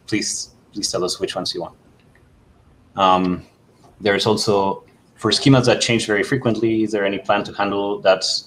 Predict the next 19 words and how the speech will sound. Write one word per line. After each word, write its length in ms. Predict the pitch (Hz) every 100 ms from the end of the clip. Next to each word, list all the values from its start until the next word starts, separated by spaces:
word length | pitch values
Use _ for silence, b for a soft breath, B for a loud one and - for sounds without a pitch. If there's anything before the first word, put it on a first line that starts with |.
| _ _ _ _ _ _ -
the 120 | 104
structural 400 | - 120 - 107
changes 380 | 107 107 104 104
in 60 | 98
a 60 |
more 200 | 98 95
automatic 440 | 90 92 95 95 -
way? 220 | 85 - _ _ _ - -
Um, 480 | 95 95 98 98 - _ _ _ _ _ _ _ -
well, 220 | 95 92
I, 420 | 92 101 101 - - - _ _ -
this 260 | 110 -
is, 360 | 101 - - -
there's 240 | 104 101 123
no 100 | 117
design 580 | 113 110 104 104 107 -
document 440 | 101 - 98 95
on 120 | 92 92
this, 480 | 90 - - -